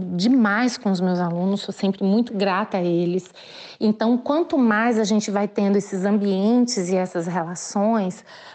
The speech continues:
mais a gente vai se informando, porque sozinhos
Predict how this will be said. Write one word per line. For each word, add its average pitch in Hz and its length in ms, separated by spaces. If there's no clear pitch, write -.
mais 220 540
a 294 80
gente 277 240
vai 254 220
se 262 120
informando, 294 600
porque 202 320
sozinhos 233 880